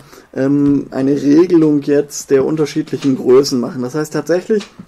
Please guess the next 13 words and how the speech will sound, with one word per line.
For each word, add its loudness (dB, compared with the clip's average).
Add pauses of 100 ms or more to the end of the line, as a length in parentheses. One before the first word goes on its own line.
(760)
ähm, -4
von -4
der 2
Struktur -4
her -2
benötigen -4
wir -4
hier -6
zwei -4
Regelkreise. -2
Wir -4
benötigen -6
einen -6